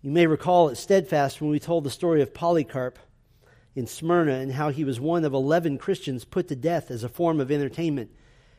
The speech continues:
at a festival by Stavius Quadratus, the governor of the area.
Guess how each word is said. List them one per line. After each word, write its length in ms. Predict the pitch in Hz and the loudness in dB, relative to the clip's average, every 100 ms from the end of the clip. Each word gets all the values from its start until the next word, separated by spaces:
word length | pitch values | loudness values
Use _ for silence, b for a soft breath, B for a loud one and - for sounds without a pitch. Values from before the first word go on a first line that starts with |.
| _ _ _ _ - | _ _ _ _ -10
at 80 | 123 | -8
a 40 | |
festival 540 | 113 185 - 156 135 127 | 0 0 0 -4 -4 -2
by 320 | 123 113 113 | -2 -4 -8
Stavius 480 | - - 151 135 - | -12 -6 -2 -2 -6
Quadratus, 600 | - 120 120 135 120 - | -6 -6 -4 -4 -6 -10
the 80 | 127 | -8
governor 380 | 123 135 123 117 | -6 -4 -4 -6
of 80 | |
the 120 | 107 131 | -8 -6
area. 360 | 135 120 104 | -4 -4 -6